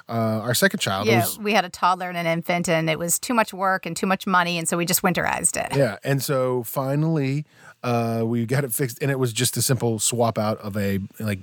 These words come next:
Speaker 1: memory board or whatever.
Speaker 2: Yeah, <laughs> just a couple hundred bucks.
Speaker 1: Yeah, a couple hundred dollars, <laughs> and it's fixed.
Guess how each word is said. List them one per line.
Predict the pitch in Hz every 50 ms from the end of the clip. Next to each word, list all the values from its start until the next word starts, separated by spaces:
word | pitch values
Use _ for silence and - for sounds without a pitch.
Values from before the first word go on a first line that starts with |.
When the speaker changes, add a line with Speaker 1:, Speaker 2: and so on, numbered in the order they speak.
| -
Speaker 1:
memory | - 117 113 113 110 110 110 107 104 98 98
board | 95 98 92 90 90
or | 95 90
whatever. | 90 85 82 76 - - _ _
Speaker 2:
Yeah, | - - 175 - - -
<laughs> | _ - - 262
just | - 277 -
a | -
couple | 247 196 254
hundred | 214 226 196 208 208
bucks. | - - - - - - - -
Speaker 1:
Yeah, | 120 98 87
a | -
couple | - 139 123 127
hundred | 117 143 127 123
dollars, | 120 117 117 117 113 113 - 127
<laughs> |
and | 139 175 - - 156 - - 110 - -
it's | 202 - - -
fixed. | - - - - - - - - - - - - - - - -